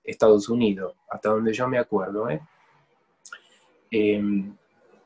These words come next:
cualquier ritual hecho con amor,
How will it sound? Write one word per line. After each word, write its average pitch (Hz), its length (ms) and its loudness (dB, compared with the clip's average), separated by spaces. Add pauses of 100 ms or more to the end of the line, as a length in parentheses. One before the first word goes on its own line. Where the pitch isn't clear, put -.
(800)
cualquier 196 400 4
ritual 139 600 6
hecho 135 560 2
con 104 220 2
amor, 101 440 -2